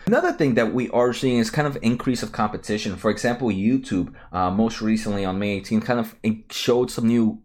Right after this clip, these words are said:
products for their advertisement market, uh, and for their video market, right? So here they're teasing live streaming shopping expansion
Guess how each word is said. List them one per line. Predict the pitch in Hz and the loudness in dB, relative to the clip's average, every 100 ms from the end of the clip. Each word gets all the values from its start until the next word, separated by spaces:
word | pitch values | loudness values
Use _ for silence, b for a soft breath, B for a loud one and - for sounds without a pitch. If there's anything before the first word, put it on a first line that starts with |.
| - | -4
products | - 107 135 139 | 0 2 2 -2
for | - 117 113 113 107 | -4 0 2 2 2
their | 107 101 | 0 0
advertisement | 92 98 104 - 104 98 87 | 0 0 -2 -4 -4 -4 -4
market, | 90 104 110 123 - B B | 0 0 2 0 -2 B B
uh, | 98 101 | 0 2
and | 135 120 | 2 2
for | 143 | 2
their | 139 117 | 2 4
video | 131 147 110 | 2 2 2
market, | 95 90 71 | 2 0 -2
right? | 58 107 - | 0 0 2
So | 123 | -2
here | 110 131 | 0 2
they're | 123 113 | 2 0
teasing | 110 120 113 104 | 0 -2 0 -2
live | 95 107 107 | 2 0 0
streaming | - 107 104 101 | -2 0 0 -4
shopping | - - 113 110 104 | -6 0 0 0 -4
expansion | 90 - 127 147 139 127 110 | -6 -8 -4 -4 -2 -2 -2